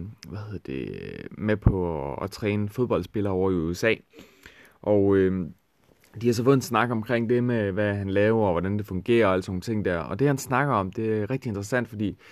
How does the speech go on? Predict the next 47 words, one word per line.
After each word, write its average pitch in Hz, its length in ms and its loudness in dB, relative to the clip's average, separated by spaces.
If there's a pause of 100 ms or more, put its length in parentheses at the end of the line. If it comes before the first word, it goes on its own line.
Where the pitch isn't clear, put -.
(380)
han, 113 260 0
øh, 101 320 4
han 113 100 -2
er 113 40 2
med 127 140 4
til 139 180 -2
at 123 80 6
udvikle 113 480 4
spillere, 113 420 2
og 104 180 2
han 110 120 -6
har, 113 240 -4
han 107 180 -4
er 104 60 -2
ved, 117 340 2
med 117 160 0
til - 180 -6
at - 160 -4
prøve 110 580 2
at, 95 60 -2 (720)
øh, 98 360 0
hvad 107 100 -8
hedder 117 160 -2
det, 104 240 -2
prøve 135 180 -4
at 131 60 -2
tage 120 160 -4
nogle 123 160 0
af 120 60 0
de 120 80 0
ting, 120 400 -4 (120)
der 104 80 -4
er 104 340 0
i, 104 140 -2 (220)
i, 95 300 -2
øh, 90 260 2
Europa 113 460 2
rundt 101 240 -2
omkring 101 280 -4
i 101 40 0
hele 110 160 2
verden, 101 480 0
og 101 120 -6
trække 98 340 -6
det - 80 -4
over 110 340 -2
i 92 300 -2